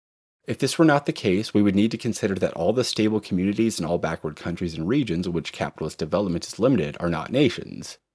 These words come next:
Until the nineteen forties, a strong feudal division existed in China.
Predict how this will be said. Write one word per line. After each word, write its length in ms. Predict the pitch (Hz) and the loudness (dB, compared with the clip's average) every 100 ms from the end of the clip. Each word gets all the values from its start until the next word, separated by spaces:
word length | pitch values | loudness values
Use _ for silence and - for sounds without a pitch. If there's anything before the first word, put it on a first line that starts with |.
| _ _ _ - | _ _ _ -8
Until 240 | 104 123 | -4 0
the 80 | 107 | 2
nineteen 300 | 101 78 76 | 2 0 -8
forties, 480 | - 170 147 78 82 | 2 2 2 0 -4
a 80 | 85 | -6
strong 340 | - 101 120 | -2 0 0
feudal 240 | - 120 | 0 0
division 420 | 107 95 82 82 95 | 2 2 0 0 -2
existed 440 | 85 78 - 73 | -2 -8 -6 -6
in 100 | 69 | -6
China. 540 | - 143 90 - 71 | -4 -2 -4 -8 -12